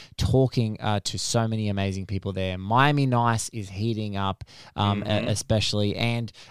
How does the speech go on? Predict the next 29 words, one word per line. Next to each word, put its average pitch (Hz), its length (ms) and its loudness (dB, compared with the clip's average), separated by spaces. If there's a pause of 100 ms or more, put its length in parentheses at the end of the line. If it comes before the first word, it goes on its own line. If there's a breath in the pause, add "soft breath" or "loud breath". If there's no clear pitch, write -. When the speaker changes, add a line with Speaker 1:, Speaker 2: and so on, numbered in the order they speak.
Speaker 1:
um, 110 280 0
now 123 340 4
that 131 100 -4
you've 127 180 -2
heard 107 240 0
this, 98 440 -8
um, 98 360 -8 (240)
the, 127 340 -2
the 110 300 -8
Twitter 147 420 2
sphere 135 460 4
has 117 420 6
exploded, 107 1120 -2
uh, 101 260 -2
in 90 140 -4
Speaker 2:
Yes, 101 320 0
Speaker 1:
very 107 120 -4
recent 107 200 -4
Speaker 2:
dude. 107 80 -8
Speaker 1:
times 107 480 -6 (240 loud breath)
about 117 500 6
Michael 120 420 2
Mann 120 360 2
finally 127 680 2
revisiting 123 540 4
Heat 117 500 -2 (320 loud breath)
with 104 160 2
his 123 380 4 (320)
Heat 151 460 2